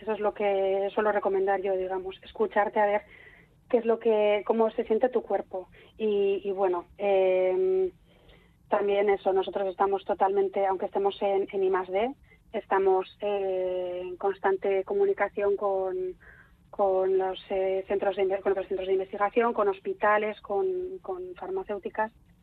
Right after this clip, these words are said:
y podemos hacer consultas directas y poder pedir estos, estos, em, probióticos concretos, por ejemplo, Apiles, como decía, esta farmacéutica que, que sí que distribuye por todo el país,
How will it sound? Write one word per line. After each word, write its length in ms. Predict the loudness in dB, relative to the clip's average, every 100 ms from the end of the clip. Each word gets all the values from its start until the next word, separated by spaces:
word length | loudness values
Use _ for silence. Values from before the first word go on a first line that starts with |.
| _ -2
y 680 | 2 2 2 0 -2 -4
podemos 380 | 0 0 0 -2
hacer 380 | -4 0 0 2
consultas 500 | -2 0 -2 -2 -2
directas 540 | -2 -4 -2 0 0 -2
y 240 | -6 -6
poder 360 | -8 -8 -8 -10 -8
pedir 280 | -6 -6 -8
estos, 400 | -10 -8 -8 -12 -18 -20 -20 -20 -20 -20 _
estos, 500 | -12 -2 2 2 2 -2
em, 680 | -2 0 -2 -2 -2 -2 -4 -10 _ _ _ _
probióticos 680 | 2 2 2 -2 -2 -4 0
concretos, 460 | 0 0 -2 -6 -6
por 120 | -6
ejemplo, 260 | -2 -2
Apiles, 680 | -2 -4 -2 2 2 2 -2 -10 -12
como 420 | -4 -2 0 -2 -4
decía, 340 | -8 -4 -4
esta 180 | -4 -6
farmacéutica 640 | -2 -2 -2 -6 -6 -6 -6
que, 200 | -8 -8
que 160 | -10
sí 120 | -10
que 140 | -8 -8
distribuye 560 | -8 -10 -8 -4 -4
por 160 | -6 -8
todo 180 | -6 -6
el 60 | -6
país, 340 | -4 -4